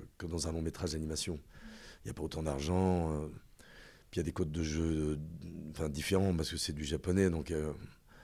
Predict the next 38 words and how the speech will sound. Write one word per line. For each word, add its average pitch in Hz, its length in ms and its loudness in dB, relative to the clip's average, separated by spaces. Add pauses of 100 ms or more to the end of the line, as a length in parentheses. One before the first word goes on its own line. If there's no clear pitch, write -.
(180)
à 80 100 -6
part, 85 320 4
euh, 67 200 0 (400)
un - 80 -10
comédien, 67 460 -2
comme, 78 120 -6
enfin, 82 140 -4
deux 71 100 -4
comédiens 82 320 0
comme 78 140 -2
Bruno 78 240 2
Meyer 80 420 4
et 69 100 -2
Adrien 73 320 -2
Larmande, 80 360 0
qui, - 240 -8
eux, 82 80 -4
parlent 76 240 -6
couramment 76 300 -4
japonais, 90 440 -2 (380)
tu 78 80 -8
vois. 95 180 0 (500)
Donc, 82 140 -4
ils - 40 -4
sont 78 100 -4
capables 90 320 2
de 90 60 2
sentir 82 340 -2
toutes - 240 -10
les 78 80 -4
nuances. 92 460 0
Moi, 82 360 2 (220)
beaucoup 76 260 -10
moins, 95 220 4
j'entends 78 540 -4
quelque 73 160 -10
chose 80 260 -6
de, - 100 -10